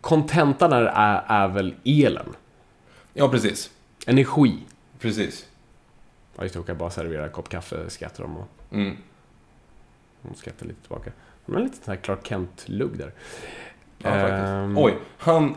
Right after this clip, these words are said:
Speaker 2: han, eh, som kommer in här nu, sonen,
Speaker 1: Ja.
Speaker 2: han är verkligen en sån här, eh, första anblicken av honom ser man, det här är en bra kille. Han är snäll och sympatisk.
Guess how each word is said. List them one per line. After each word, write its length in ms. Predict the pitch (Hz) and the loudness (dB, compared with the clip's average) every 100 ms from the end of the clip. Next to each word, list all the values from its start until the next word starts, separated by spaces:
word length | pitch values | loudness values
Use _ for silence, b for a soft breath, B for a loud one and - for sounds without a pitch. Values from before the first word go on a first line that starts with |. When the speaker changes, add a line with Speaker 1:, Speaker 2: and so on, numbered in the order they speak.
| - | -8
Speaker 2:
han, 380 | - 151 143 131 | -2 2 2 4
eh, 340 | 117 110 107 110 | 4 4 2 -2
som 200 | 120 113 | -2 0
kommer 200 | 127 135 | 2 4
in 160 | 123 | 4
här 100 | 101 | 2
nu, 120 | 98 98 | 0 -2
sonen, 440 | 151 135 104 90 - - | 0 0 0 -2 -8 -2
Speaker 1:
Ja. 260 | 95 92 127 | 0 2 2
Speaker 2:
han 120 | 131 | 6
är 40 | |
verkligen 420 | 135 117 110 98 98 | 8 6 6 0 0
en 80 | |
sån 120 | 98 101 | -2 -2
här, 380 | 95 90 87 87 | 0 0 2 2
eh, 60 | - - - - - | 0 -8 -20 -20 -2
första 360 | - 123 - | 2 4 6
anblicken 460 | 131 120 127 147 131 | 6 6 4 2 4
av 40 | 107 | 4
honom 120 | 101 | 2
ser 120 | 110 | 0
man, 120 | 95 | 0
det 80 | 104 | 0
här 120 | 156 | 0
är 40 | 214 | 0
en 120 | 160 | 2
bra 240 | 135 185 - | 4 4 2
kille. 340 | - - - - - | -4 -4 -6 -10 -8
Han 220 | - 185 | 2 4
är 60 | - | 4
snäll 480 | - 113 120 92 | 4 6 6 6
och 80 | - | 2
sympatisk. 680 | - 143 - 214 220 98 | 2 4 6 4 4 -2